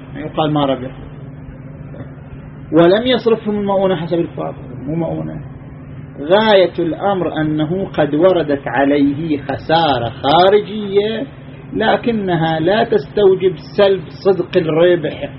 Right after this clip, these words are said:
يعني هو عندما احترق مخزن من المخازن عنده، يقال أنه ما ربح خمسين ألف؟ قطعًا يقال ربح خمسين ألف. يقول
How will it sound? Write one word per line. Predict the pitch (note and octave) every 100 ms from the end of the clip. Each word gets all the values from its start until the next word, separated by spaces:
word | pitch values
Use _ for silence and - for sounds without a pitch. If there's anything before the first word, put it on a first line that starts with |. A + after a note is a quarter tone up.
| - - - - - - - - - - - - - - - - -
يعني | C#3 D3+ D#3
هو | E3 D#3+
عندما | C3+ C#3+ D3 D3 C#3 - - -
احترق | - D3+ F3 C#3+
مخزن | F3 F#3 F3 D3+ A#2 -
من | C3
المخازن | B2+ B2 C3 B2 A#2+ A2+
عنده، | A2+ A2+ G#2 - - - - - - C3
يقال | C#3 F3+ F#3
أنه | E3+ E3+
ما | E3 F3
ربح | F3+ E3 -
خمسين | D3+ D3+ - D3
ألف؟ | D3 D3+ - - - - - - - - - - - -
قطعًا | A2 G#2+ B2
يقال | A2 -
ربح | A2 C3 B2
خمسين | - - - -
ألف. | - - - - - - - - - - - A#2
يقول | A#2+ B2